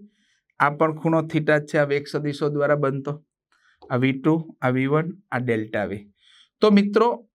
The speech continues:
આ બંને બા-, બા-, બા-, આકૃતિમાં જોઈ લો, અહીં ત્રિકોણ ઓ પી ક્યુ અને ત્રિકોણ ઓ ડેશ પી ડેશ ક્યુ ડેશ, આ બંનેના ખૂણા સરખા છે, એટલે આ બંને સમરૂપ ત્રિકોણ છે.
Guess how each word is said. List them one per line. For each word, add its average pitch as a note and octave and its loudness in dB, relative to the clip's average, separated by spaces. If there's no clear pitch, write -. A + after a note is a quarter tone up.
આ F3+ 6
બંને F#3 2
બા-, F3+ 4
બા-, F3+ 0
બા-, E3 2
આકૃતિમાં E3 -2
જોઈ C3+ -2
લો, B2+ -2
અહીં D#3 -2
ત્રિકોણ D#3+ -2
ઓ E3 2
પી E3+ 2
ક્યુ D#3+ 0
અને C#3+ 0
ત્રિકોણ C#3+ 0
ઓ C#3 4
ડેશ D#3 0
પી C#3+ -2
ડેશ C#3+ -2
ક્યુ C3 -4
ડેશ, G#2+ -8
આ F#3+ 4
બંનેના G3+ 4
ખૂણા G#3+ 0
સરખા G#3 -2
છે, G3 -8
એટલે F3+ -6
આ - 2
બંને E3 -4
સમરૂપ D#3 -4
ત્રિકોણ B2 -4
છે. F3 -12